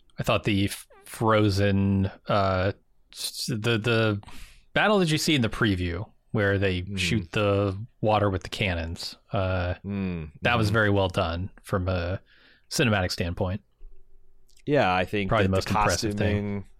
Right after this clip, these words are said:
Speaker 2: the costuming, the setting. There's
Speaker 1: Mm-hmm.
Speaker 2: a couple scenes where they literally restage, like, a, a beautiful oil painting. Like, I've seen that coronation scene, you know, like, that's hanging in the Louvre,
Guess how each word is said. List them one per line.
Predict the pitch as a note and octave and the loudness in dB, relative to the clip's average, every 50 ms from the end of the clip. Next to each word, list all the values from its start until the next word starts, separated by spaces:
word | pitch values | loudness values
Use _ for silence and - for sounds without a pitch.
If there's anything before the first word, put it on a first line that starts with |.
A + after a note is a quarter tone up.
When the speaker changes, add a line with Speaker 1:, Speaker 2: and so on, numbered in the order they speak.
| - - - - - - - - - - | -20 -20 -20 -20 -20 -18 -16 -14 -10 -8
Speaker 2:
the | - G2 | -8 -8
costuming, | - - A2+ A2 G#2+ - - A#2+ G#2+ G#2+ G#2+ G#2+ G#2 | -4 -2 0 0 0 0 -2 -2 -2 -2 -2 0 -2
the | F#2+ F2+ | -2 -2
setting. | - - - A2 G2+ G2 G2 G2 G2 G2 G2 G2 | -2 -2 0 0 2 2 2 0 0 0 -2 -2
There's | F2+ G#2+ G#2+ A2+ A2 A2 G#2 | 0 2 2 2 4 2 2
Speaker 1:
Mm-hmm. | A2 G#2 | 2 2
Speaker 2:
a | G#2 | 2
couple | A2+ G#2+ - G#2 | 2 0 0 -2
scenes | F#2+ - - A2+ G#2 G#2 G#2 G2+ F#2+ | -4 -4 -4 -4 -4 -4 -4 -4 -2
where | G2+ G2 | -2 -2
they | F#2+ F2 F#2+ F#2+ F#2+ F#2+ | 0 2 2 2 2 2
literally | F#2 F#2 G2 G2+ G2+ G#2 G#2 - - B2 A2+ A2 A2 A2 A2 A2 G#2+ G#2+ | 0 0 -2 -2 0 -2 -2 -2 0 0 2 2 4 2 2 2 0 0
restage, | G2+ F#2 F#2+ G2+ G2+ G2 - - - G#2+ G2 G2 G2+ G2+ G2+ G2 G2 F#2 - - - - - - | -2 -2 -2 -2 -2 -4 -4 -4 -2 0 2 2 2 0 0 -2 -4 -6 -8 -8 -10 -10 -14 -12
like, | F2+ F#2 F#2+ F#2 F2+ F2+ F2+ F2 F2 E2+ - - - - | -8 -4 -2 0 0 2 2 0 0 -2 -6 -8 -8 -6
a, | F#2 F2+ F2 E2 E2+ E2 E2+ - - F2 | -4 -2 -2 -4 -6 -10 -14 -12 -8 -6
a | F#2+ | -6
beautiful | F2+ D#2+ F#2 G2+ G#2 G2+ F2+ - G#2+ E2+ | -4 -2 -2 0 0 0 0 -2 -2 -2
oil | F2 G2+ G#2 G#2 G2+ | 0 0 0 0 0
painting. | G2 - A2 G#2 G2+ G2 - A2 G#2 G2+ G#2 G#2 G2+ G2 | -2 -2 -2 -2 -2 -2 -2 -2 -2 -2 -2 -4 -6 -6
Like, | F2 F2+ F#2 | -4 -4 -2
I've | G#2 G2+ G2 - | 0 -2 -2 -2
seen | - A2+ G#2+ | -4 -2 -2
that | G#2 F#2+ F#2+ | 0 -2 -2
coronation | - - A2+ G#2+ G#2 G2 G2 G2+ G2+ G2 - - F#2+ F2+ | -2 0 0 2 2 2 0 0 -2 -2 -4 -4 -6 -6
scene, | - - G2 F#2 F#2 F#2 F2+ F2 F2 F2 - - - - - - - - - - - - - | -6 -6 -6 -4 -4 -4 -4 -4 -4 -6 -8 -12 -18 -20 -20 -20 -20 -20 -20 -20 -20 -10 -4
you | G2+ | -2
know, | G2 F#2 F2+ F#2 | 0 2 2 2
like, | F#2+ G2+ G2+ F2+ | 2 2 2 2
that's | A2 G#2 - | 0 0 0
hanging | A#2+ A2 G#2+ G#2 | 0 0 0 0
in | G#2 G2 | 0 0
the | F#2+ | 0
Louvre, | F#2 G2+ A#2 A#2+ A#2 G#2 F#2 F2+ F2 | 2 2 4 4 4 4 4 2 2